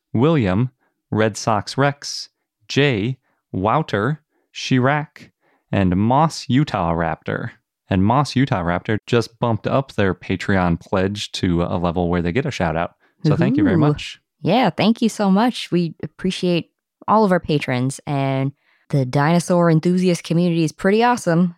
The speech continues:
Speaker 1: And we couldn't do it without you.
Speaker 2: Definitely. So if you want to join in on the conversation, then check out our page at patreon dot com slash I know dino.
Speaker 1: So jumping right into our massive story of the week, it's gonna be the only one I cover because I probably spent about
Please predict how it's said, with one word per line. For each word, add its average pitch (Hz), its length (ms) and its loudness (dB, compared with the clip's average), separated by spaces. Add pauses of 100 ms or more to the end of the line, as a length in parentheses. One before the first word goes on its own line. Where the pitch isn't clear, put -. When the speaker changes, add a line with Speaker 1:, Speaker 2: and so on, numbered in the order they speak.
(140)
Speaker 1:
And 104 100 0
we 98 80 0
couldn't 123 300 0
do 123 140 2
it - 20 0
without 117 240 0
you. 87 240 -4 (360)
Speaker 2:
Definitely. 139 600 -2 (280)
So - 180 -10
if 123 100 -6
you 147 80 0
want 147 160 4
to 139 60 0
join 175 240 2
in 175 100 4
on 165 140 2
the 151 40 0
conversation, 160 720 0
then 135 220 2
check 170 220 -4
out 170 80 2
our 156 80 0
page 160 260 -2
at 143 140 -2
patreon 170 340 2
dot 156 160 0
com 165 300 0
slash 147 440 -2
I 147 80 0
know 147 120 2
dino. 135 320 0 (680)
Speaker 1:
So - 140 0
jumping 120 500 0
right 104 280 2
into 98 500 2
our 82 460 -2 (420)
massive 87 640 -2
story 85 560 -2
of 87 220 -8
the 85 80 -2
week, 82 340 -4 (280)
it's - 80 -14
gonna 110 160 0
be 95 80 2
the 95 100 2
only 104 240 2
one 92 220 2
I 85 120 0
cover 80 460 -4
because 85 240 -4
I 85 80 0
probably 85 460 -2
spent 90 320 -2
about 82 360 -2